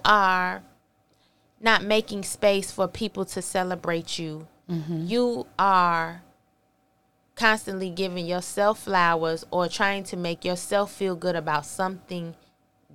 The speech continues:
Speaker 1: that you've done or that you feel you're in lack of.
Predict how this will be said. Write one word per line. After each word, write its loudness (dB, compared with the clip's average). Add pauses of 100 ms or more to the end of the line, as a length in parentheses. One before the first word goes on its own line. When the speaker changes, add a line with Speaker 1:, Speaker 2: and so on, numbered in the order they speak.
Speaker 1:
that 2
you've -4
done 0 (400)
or 4
that 2
you -4
feel -4 (200)
you're -4
in -4
lack 0
of. -10